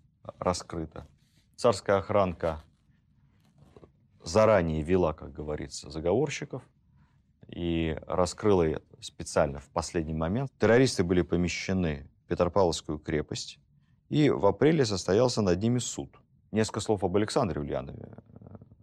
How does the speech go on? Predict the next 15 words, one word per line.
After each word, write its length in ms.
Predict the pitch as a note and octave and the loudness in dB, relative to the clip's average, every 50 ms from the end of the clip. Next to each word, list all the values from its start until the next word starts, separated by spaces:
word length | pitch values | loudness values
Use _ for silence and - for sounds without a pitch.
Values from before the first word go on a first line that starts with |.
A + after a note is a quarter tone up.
| - - - | -20 -20 -20
самом 400 | - - E2 D#2+ D#2 D#2+ F2 F#2+ | -10 -6 -6 -4 -2 -2 -2 -2
известном 420 | G2 G2+ D#2 C#2 - - C2+ B1+ | -2 -2 -4 -6 -8 -10 -12 -14
из 140 | - - - | -14 -14 -14
них. 240 | - - - - _ _ _ _ _ _ _ | -16 -18 -20 -20 _ _ _ _ _ _ _
Хороший 340 | - A2 B2 B2+ - - - | -2 0 0 0 0 -2 0
парень, 280 | E3 D#3+ C#3 F2 C2+ - - _ _ _ _ _ - - - - _ _ _ _ _ _ _ _ _ _ _ _ _ _ | 0 0 0 0 -4 -10 -18 _ _ _ _ _ -20 -20 -20 -20 _ _ _ _ _ _ _ _ _ _ _ _ _ _
симпатичный, 640 | - - E2+ D#2+ D#2+ D#2+ - C#3+ - - - - D#2+ - _ _ _ _ _ _ _ _ _ _ _ _ _ _ _ _ _ _ _ _ _ _ _ _ _ _ _ _ _ _ _ - | -12 -8 -4 -4 -2 -2 -4 -6 -8 -8 -12 -14 -16 -20 _ _ _ _ _ _ _ _ _ _ _ _ _ _ _ _ _ _ _ _ _ _ _ _ _ _ _ _ _ _ _ -2
умный. 440 | A2+ A#2 G#2 G2+ G2 F#2+ G2 - _ _ _ _ _ _ _ _ _ _ _ _ _ _ _ _ _ _ _ _ _ _ _ | 2 2 4 4 2 0 -2 -6 _ _ _ _ _ _ _ _ _ _ _ _ _ _ _ _ _ _ _ _ _ _ _
Один 240 | - F#2+ G2 A2+ A#2 | -4 0 2 2 2
из 80 | G#2 F#2+ | 2 2
лучших 300 | B2 B2 A2 G#2 F#2+ E2+ | 0 0 -2 -4 -8 -10
выпускников 540 | E2+ F2+ E2+ - - F#2 - - F#2+ E2 | -10 -10 -8 -6 -6 -4 0 0 0 0
гимназии, 420 | D#2+ E2 D#2+ D#2+ D#2 D#2 D#2 D2+ E2 | 0 -2 -2 -2 -2 -4 -6 -6 -6
закончил 420 | D#2+ E2 D#2+ - F2+ F2 - E2+ | -6 -6 -6 -6 -8 -6 -6 -6
гимназию, 600 | E2 D#2+ E2+ E2+ F2 E2+ E2 D2 D2 D2+ D2+ C#2+ | -6 -6 -4 -4 -4 -4 -4 -6 -6 -10 -10 -12